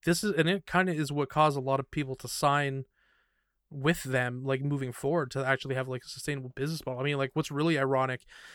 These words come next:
is that one of the older Sub Pop ideas, they used to have this subscription service for fans where you'd pay a fee and you get new singles every month from, like, cool bands. And this, of course, dates back to the Sub Pop compilations that were mailed out to fans, like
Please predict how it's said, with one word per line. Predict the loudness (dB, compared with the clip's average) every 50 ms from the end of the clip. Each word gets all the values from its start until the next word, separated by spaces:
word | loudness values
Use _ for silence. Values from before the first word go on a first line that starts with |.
| -20 -20 -20 _
is | -2 0 0 4
that | 4 4 4 4
one | 4 4 6 6 6
of | 6 4
the | 2 0 2
older | 2 2 4 4 2 2
Sub | 2 2 2 2
Pop | 4 4 4 4 4
ideas, | 2 0 0 0 0 0 0 0
they | 0 0
used | 2 4
to | 4
have | 4 4
this | 2 0
subscription | -2 -2 -4 -2 0 4 8 8 8 8 6 0 0 0
service | 0 2 2 2 2 0 -2 -4 -6 -16 -20 -20 -20 -20 -12 _
for | 2 2 2
fans | 2 4 4 4 4 4 0 0 0
where | 0 0
you'd | 0 0 -2 -6 -2
pay | 0 2 2
a | 2 0
fee | -2 -2 -2 0 0
and | 0 0
you | 0 -2
get | -2 -2 0
new | -2 -2
singles | -2 -2 -4 -6 -4 -4 -2 -2
every | -2 -2 -2 -2
month | 0 0 -2 -2 -4
from, | -4 -4
like, | -4 -4 -4
cool | -2 -2 -2 -2 -2
bands. | -2 -2 -2 0 0 0 -2 -2 -4 -6 -8 -10 -14 -20 -20 -20 -12 -6 -2
And | -2
this, | 0 -2 -2
of | -6 -6
course, | -2 2 4 4 4 2 0 -4 -8 -6 _
dates | -2 -2 -2 -2 -6
back | -2 0 0 2 2 0 -2
to | -4 -4
the | -4 -4
Sub | -2 2 2 2 2 2
Pop | 2 2 2 2 2
compilations | 0 0 0 0 -2 -2 -4 -4 -4 -4 -2 0
that | 0 0
were | 0 -2
mailed | -2 -4 -4 -4
out | -4 -6
to | -6 -6
fans, | -2 -2 0 0 -2 0
like | 0 0 0 0